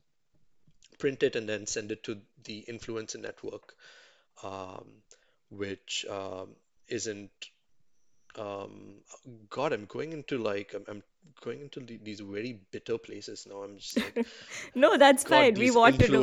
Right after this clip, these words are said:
Speaker 2: <laughs> Please
Speaker 1: influences.
Speaker 2: continue.
Speaker 1: Yeah.
Speaker 2: This is therapy. <laughs>
Speaker 1: Yeah, so God, all these influences.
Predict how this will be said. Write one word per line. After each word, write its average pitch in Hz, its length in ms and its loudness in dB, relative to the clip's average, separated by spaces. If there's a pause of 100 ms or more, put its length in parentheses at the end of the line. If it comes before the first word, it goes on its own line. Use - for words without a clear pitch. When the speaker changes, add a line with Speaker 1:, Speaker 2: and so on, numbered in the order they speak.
(140)
Speaker 2:
<laughs> - 0 -
Please 269 600 6
Speaker 1:
influences. - 40 -2
Speaker 2:
continue. 277 380 6
Speaker 1:
Yeah. - 240 0
Speaker 2:
This 226 200 0
is 254 140 2
therapy. 202 640 6
<laughs> - 60 -16 (960)
Speaker 1:
Yeah, 113 420 4
so - 160 -8
God, 127 400 2
all 117 140 4
these 107 180 -6
influences. 107 1120 -12